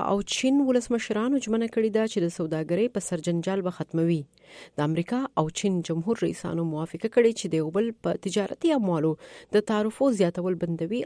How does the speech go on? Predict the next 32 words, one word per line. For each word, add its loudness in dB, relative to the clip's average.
او 2
د 0
روانې 0
تجارتي -2
جګړې 2
د -2
ختمولو 0
لپاره -4
به -6
سلا 0
مشورې 2
وکړي. -6
له 8
دغه 4
اعلان 4
وروسته 0
د 0
نړۍ 2
په 2
لویو 6
مارکیټونو -4
کې 0
د -4
اموالو 4
بیې 0
ښکته -4
او 0
پورته -4
شوي 2
او 8
په -4
تیرو 2